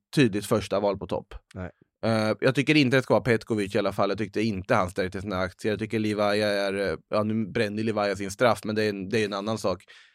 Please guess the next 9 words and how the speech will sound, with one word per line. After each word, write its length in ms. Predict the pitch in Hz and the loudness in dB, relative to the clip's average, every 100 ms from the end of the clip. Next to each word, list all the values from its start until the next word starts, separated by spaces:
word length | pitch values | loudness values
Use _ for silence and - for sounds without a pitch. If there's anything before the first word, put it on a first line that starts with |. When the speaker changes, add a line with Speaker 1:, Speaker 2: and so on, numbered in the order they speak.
| _ | _
Speaker 1:
Men 100 | - | -6
jag 80 | 104 | -4
Speaker 2:
Ja. 40 | 98 | 0
Speaker 1:
tycker 120 | 117 | 0
väl 100 | 107 | 2
han 140 | 104 | 0
tillför 380 | 98 104 95 104 | -2 -6 -2 -2
mer. 340 | 101 113 110 104 | -2 0 0 -2
Kramaric 800 | 117 110 113 113 110 110 101 | 0 2 2 2 2 0 -4